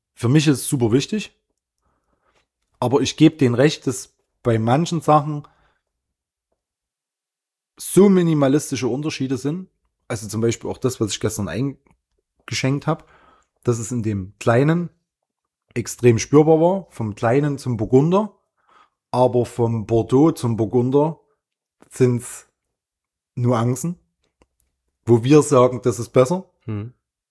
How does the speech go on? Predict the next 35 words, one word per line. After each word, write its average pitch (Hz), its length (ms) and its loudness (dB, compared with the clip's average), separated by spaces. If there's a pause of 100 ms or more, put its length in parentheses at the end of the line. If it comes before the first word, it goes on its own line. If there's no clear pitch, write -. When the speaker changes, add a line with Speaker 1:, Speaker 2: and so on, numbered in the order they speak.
(100)
Speaker 1:
Aber 120 240 0
selbst 123 440 0
der, 131 160 6
der 120 200 2
zu 113 160 -2
Hause 131 560 4 (380)
oder 120 160 -2
sich 117 240 -4
mit 120 120 0
dem 113 120 0
Thema 117 320 2
Wein 139 260 2
und 113 160 -4
Whisky 135 320 -2
auseinandersetzt, 139 800 -4
wie 117 100 -6
die 104 80 -8
Gäste 127 320 -8
gestern, 151 400 -6 (640)
die - 40 -2
sagen, 117 320 -2 (100)
"Ey, 143 160 -4 (260)
aber 117 180 -6
Claudius, 123 420 -4 (420)
das - 300 -16
ist - 720 -12
so 160 320 2 (760)
ein 104 300 -10
kleiner 131 380 -2
Unterschied, 90 520 -10 (1000)
dass 104 160 -6
der 107 180 -2
kaum 123 300 2
spürbar 104 480 -2
ist." - 180 -20